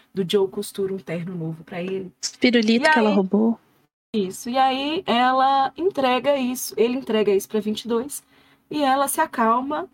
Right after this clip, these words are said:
Speaker 1: e aí a gente percebe que a vinte e dois conseguiu o último emblema, o emblema que faltava, né? O que faltava pra ela ir pra Terra.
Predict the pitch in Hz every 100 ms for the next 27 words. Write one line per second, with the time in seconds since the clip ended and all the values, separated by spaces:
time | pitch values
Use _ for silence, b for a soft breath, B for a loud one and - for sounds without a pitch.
0 | _ _ _ _ 277 330 320 285 277 269
1 | 311 330 - 247 226 254 294 269 277 285
2 | 240 240 247 277 - 294 - 302 339 302
3 | 311 311 330 254 269 240 208 214 226 -
4 | 226 277 240 214 196 190 196 226 _ _
5 | - 247 302 277 269 220 226 220 220 208
6 | 226 - - 190 190